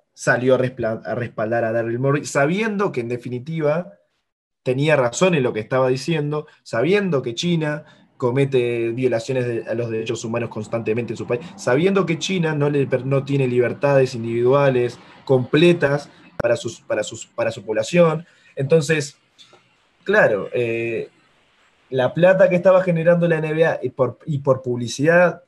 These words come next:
eh, también así los jugadores y, y así, eh, los entrenadores, los hizo nublarse, esa es la opinión que yo creo. No quisieron ponerse esa plata en contra, ese dinero en contra,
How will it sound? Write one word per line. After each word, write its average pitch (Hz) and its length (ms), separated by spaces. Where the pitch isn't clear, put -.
eh, 123 180
también 135 640
así 160 360
los 139 140
jugadores 127 800
y, 87 240
y 104 40
así, 139 560
eh, 110 220
los 110 180
entrenadores, 156 920
los 143 220
hizo 285 200
nublarse, 196 580
esa 220 160
es 226 40
la 151 80
opinión 120 260
que 117 100
yo 113 120
creo. 165 360
No 175 240
quisieron 180 440
ponerse 156 380
esa 135 180
plata 151 240
en 123 120
contra, 143 360
ese 127 140
dinero 139 320
en 127 80
contra, 139 440